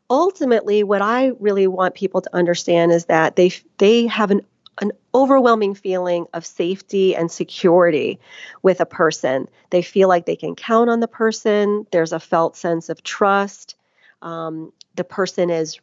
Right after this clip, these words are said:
responsive to you. Doesn't mean that they're not gonna miss the cues once in a while, but if they do, there's repair. They know how to get ba-, back on track, and they've already, they're already sending the message to you that you're important enough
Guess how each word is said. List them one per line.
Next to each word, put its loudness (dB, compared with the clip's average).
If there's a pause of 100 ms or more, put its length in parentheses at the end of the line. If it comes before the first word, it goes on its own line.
responsive 0
to -6
you. 4
Doesn't -2
mean -4
that -8
they're -2
not -2
gonna 2
miss 2
the -2
cues 4
once 0
in -2
a 0
while, 2 (280)
but -6 (160)
if -4
they 0
do, 2
there's 0
repair. -6 (280)
They -2
know 0
how -8
to -4
get -8
ba-, -4 (120)
back -4
on -4
track, -2
and 0 (600)
they've 2
already, 0 (140)
they're -4
already 0
sending -4
the -4
message -6
to -10
you 0
that 2
you're 4
important 2
enough -6